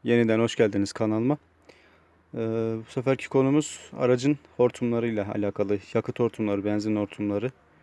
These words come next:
çatlayan benzin hortumlarıyla alakalı olacak. Ee, hortumun çatlaması nedeniyle motorun rektifiyesinden sonra depoda bulunan yaklaşık yüz yüz elli liralık benzinim gitmiş.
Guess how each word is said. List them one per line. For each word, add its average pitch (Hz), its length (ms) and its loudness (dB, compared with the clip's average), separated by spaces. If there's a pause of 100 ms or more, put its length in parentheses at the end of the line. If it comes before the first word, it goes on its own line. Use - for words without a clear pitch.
(300)
çatlayan 113 480 -2
benzin 110 240 0
hortumlarıyla 110 640 0
alakalı 104 340 -2
olacak. 107 300 0 (840)
Ee, 110 380 -2
hortumun 123 380 0
çatlaması 127 520 0
nedeniyle 143 480 2
motorun 123 380 -2
rektifiyesinden 127 640 0
sonra 120 380 2 (600)
depoda 120 420 0
bulunan 117 360 0
yaklaşık 117 560 -4
yüz 120 180 -4
yüz 120 160 -4
elli 120 260 2
liralık 110 400 -2
benzinim 120 420 -2
gitmiş. - 480 -6